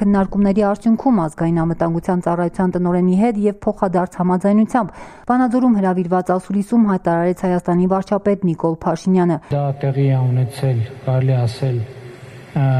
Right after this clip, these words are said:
Speaker 2: մի քանի քննարկումների արդյունքում Ազգային անվտանգության ծառայության տնօրենի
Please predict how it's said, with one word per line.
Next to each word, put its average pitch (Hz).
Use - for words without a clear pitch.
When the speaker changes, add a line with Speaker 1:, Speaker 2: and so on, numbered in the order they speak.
Speaker 2:
մի 143
քանի 135
քննարկումների 135
արդյունքում 131
Ազգային 151
անվտանգության 147
ծառայության 143
տնօրենի 147